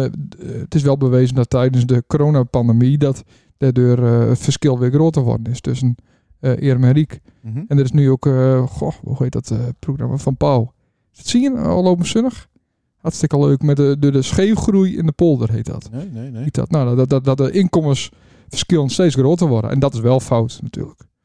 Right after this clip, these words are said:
Speaker 2: Ja. Maar hoe moeten we dat, moeten we dat dan op één hoop trekken dat iedereen modaal krijgt? Of
Speaker 1: Nee,
Speaker 2: door een
Speaker 1: nee,
Speaker 2: basis-,
Speaker 1: nee, want niet
Speaker 2: door een
Speaker 1: communistisch worden.
Speaker 2: basisinkomen, eh,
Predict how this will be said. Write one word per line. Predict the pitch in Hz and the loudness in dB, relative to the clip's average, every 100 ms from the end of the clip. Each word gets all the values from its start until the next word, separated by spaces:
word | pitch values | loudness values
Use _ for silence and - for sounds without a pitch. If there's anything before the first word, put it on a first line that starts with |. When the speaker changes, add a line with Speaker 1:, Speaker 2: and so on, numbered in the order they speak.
| - | -14
Speaker 2:
Ja. | 101 - _ _ _ | -12 -12 _ _ _
Maar | - 110 | -6 0
hoe | 117 | 2
moeten | 117 113 | 2 -2
we | |
dat, | 117 107 | -6 -6
moeten | 113 113 | -8 -6
we | |
dat | 117 | -8
dan | 113 113 | -6 -8
op | 101 | -4
één | 113 117 | -2 0
hoop | 113 113 120 - _ _ _ | 0 -2 -6 -14 _ _ _
trekken | 113 110 113 | -8 -6 -6
dat | 107 | -6
iedereen | 113 110 107 | -4 -4 -4
modaal | 110 101 107 101 | -6 -8 -12 -12
krijgt? | 98 92 92 - _ _ _ | -10 -10 -12 -16 _ _ _
Of | - | -4
Speaker 1:
Nee, | 107 247 214 170 | 0 2 2 2
Speaker 2:
door | 147 | 2
een | 139 | 2
Speaker 1:
nee, | 143 | 2
Speaker 2:
basis-, | 143 147 | 2 2
Speaker 1:
nee, | 147 | 0
want | 156 | 2
niet | 160 | 2
Speaker 2:
door | 160 | 2
een | 151 | 2
Speaker 1:
communistisch | 147 151 127 | 2 0 0
worden. | 131 | 2
Speaker 2:
basisinkomen, | 123 131 123 123 123 120 | 2 0 -2 -4 -2 0
eh, | 117 | 0